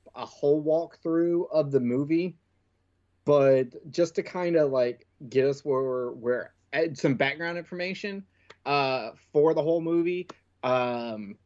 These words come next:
to hit some major points, and this is where we're gonna get into, like, big, big spoilers. Um,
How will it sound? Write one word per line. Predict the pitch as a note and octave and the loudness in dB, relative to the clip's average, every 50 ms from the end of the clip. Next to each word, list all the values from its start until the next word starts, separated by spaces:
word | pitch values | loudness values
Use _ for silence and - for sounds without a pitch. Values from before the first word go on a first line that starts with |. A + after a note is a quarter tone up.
| _ - | _ -2
to | D3 | 0
hit | D3 D3 - | 0 0 0
some | C3 B2 | -2 -2
major | B2 C3 C#3 B2+ C#3 C3+ | 0 0 0 0 0 -4
points, | C3+ - C3 B2+ B2+ A#2+ - - | -4 -4 -4 -4 -4 -6 -8 -8
and | A#2 A#2 | -6 -6
this | A2 A2 - | -6 -6 -8
is | C3+ | -6
where | B2 B2 A#2+ | -4 -2 0
we're | A2+ A2 G#2+ | 0 0 0
gonna | A2+ A2 | -2 -2
get | G#2 A#2+ | -2 -2
into, | A#2 A2+ - A#2 | -4 -2 -2 -2
like, | A2+ A2 G#2+ | -2 -2 0
big, | C3+ B2+ A#2 G#2+ | 0 0 2 2
big | B2 A2+ G#2 | 0 -2 -2
spoilers. | - - C3 B2+ B2+ B2 B2+ B2+ A#2 - - - - - - - _ - | -2 -2 0 2 2 2 2 0 -2 -4 -10 -20 -20 -20 -20 -12 _ 0
Um, | C#3 C#3 C3+ C3+ C3 B2+ B2+ B2 A#2+ A2+ | 2 4 4 6 4 4 2 0 -4 -8